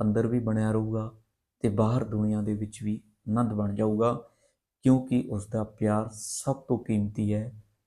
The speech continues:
ਉਹ ਪਿਆਰ ਕਰੋੜਾਂ ਦੇ ਵਿੱਚੋਂ ਵਿਰਲੇ ਨੂੰ ਕਿਸੇ ਇੱਕ ਨੂੰ ਮਿਲਦਾ ਹੈ, ਪਰ ਜਿਸ ਨੂੰ ਉਹ ਮਿਲਣ ਲੱਗ ਜੇ, ਫਿਰ ਉਸ ਦਾ ਆਨੰਦ ਹੈ ਜਿਹੜਾ ਉਹ ਬਣਿਆ ਰਹਿੰਦਾ ਹੈ ਤੇ ਉਹ ਆਪਣੇ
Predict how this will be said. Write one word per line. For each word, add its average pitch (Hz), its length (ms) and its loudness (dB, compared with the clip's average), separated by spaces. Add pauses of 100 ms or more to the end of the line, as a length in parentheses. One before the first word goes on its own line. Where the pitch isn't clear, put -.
(380)
ਉਹ 120 340 0
ਪਿਆਰ 107 360 4 (480)
ਕਰੋੜਾਂ 107 400 4
ਦੇ 104 160 2
ਵਿੱਚੋਂ 110 500 -4
ਵਿਰਲੇ 113 400 4
ਨੂੰ 120 160 2
ਕਿਸੇ - 300 -8
ਇੱਕ - 180 -6
ਨੂੰ 107 160 2
ਮਿਲਦਾ 101 280 -2
ਹੈ, 117 280 -6 (340)
ਪਰ 117 140 8
ਜਿਸ 120 300 2
ਨੂੰ 120 200 2
ਉਹ 107 160 0
ਮਿਲਣ 110 380 6
ਲੱਗ 110 140 2
ਜੇ, 107 460 -2 (420)
ਫਿਰ 113 160 2 (120)
ਉਸ 107 220 -6
ਦਾ 113 100 2
ਆਨੰਦ 117 540 0
ਹੈ 104 180 -2
ਜਿਹੜਾ 101 220 -4
ਉਹ 120 260 -8 (480)
ਬਣਿਆ 110 360 6
ਰਹਿੰਦਾ 104 260 2
ਹੈ 117 400 -2 (200)
ਤੇ 117 220 -2
ਉਹ 123 220 0
ਆਪਣੇ 113 540 -4